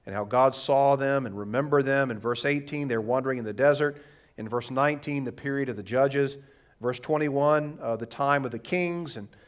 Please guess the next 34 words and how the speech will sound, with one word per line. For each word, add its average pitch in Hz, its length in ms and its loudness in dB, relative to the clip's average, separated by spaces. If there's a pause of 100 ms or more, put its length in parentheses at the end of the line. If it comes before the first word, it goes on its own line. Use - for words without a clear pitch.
(300)
which - 180 -10
brought, 139 580 2
then 143 120 -2
he - 20 -2
brought 147 240 6
their 147 80 0
attention 151 380 -2
to 120 80 -4
David 147 340 2
in 123 60 -6
verse 123 200 -4
twenty-two, 160 640 -2 (300)
only 220 300 8
to 170 80 4
show 214 360 6
them 156 180 6
that 151 200 0
David 214 360 6
was 180 200 2
a 147 60 -4
king 147 680 -4 (840)
who 165 120 0
would 156 200 2
point 208 440 0
to 139 400 -2
and 135 160 -6
foreshadow 151 680 2
the 113 100 -8
true 127 240 -6
King 113 300 -10
Jesus. 104 420 -8
Now 127 60 -6
you 123 80 -8
think, 131 260 -6